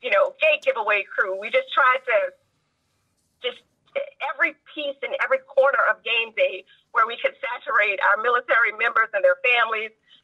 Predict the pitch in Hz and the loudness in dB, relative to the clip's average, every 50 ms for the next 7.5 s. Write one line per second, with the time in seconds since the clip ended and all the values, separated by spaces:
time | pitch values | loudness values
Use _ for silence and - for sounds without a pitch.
0 | _ _ - 285 240 233 220 220 220 220 214 208 190 - 240 214 202 185 196 196 | _ _ -4 -2 -2 0 0 -2 -2 -2 -4 -8 -10 -6 -2 0 2 2 2 2
1 | 214 226 247 - 220 214 - - 240 233 226 226 - 226 214 196 - - _ - | 0 -2 -2 -2 -6 -12 -8 -2 0 0 0 0 -2 -4 -2 -2 -4 -4 _ -2
2 | 269 247 247 247 240 240 - 214 208 214 214 202 208 208 208 208 202 202 196 190 | 0 0 0 0 -2 -2 0 2 2 2 0 0 0 0 0 0 -2 -2 -2 -2
3 | 190 - 190 190 185 185 - 185 190 185 185 185 180 - 190 185 180 185 185 - | -2 0 0 0 0 0 -4 -6 -4 -2 0 0 0 0 0 0 0 -2 -4 -4
4 | 208 202 185 185 170 147 143 135 - _ - - - - _ _ - - 277 - | -4 -4 -2 0 0 0 0 -2 -4 _ -20 -20 -20 -20 _ _ -6 -6 -6 -6
5 | 302 311 294 240 233 226 294 349 339 339 - - - 208 196 185 185 190 - _ | -10 -10 -12 -12 -12 -10 -6 -6 -6 -6 -8 -12 -8 -2 0 0 0 -2 -4 _
6 | - 285 262 226 202 190 185 - _ _ _ _ - - 403 190 185 185 554 571 | 0 0 0 0 -2 -6 -8 -10 _ _ _ _ -2 0 2 2 2 2 2 2
7 | 571 - - 277 494 - - 571 508 | 0 2 0 -2 -4 -2 -2 -4 -4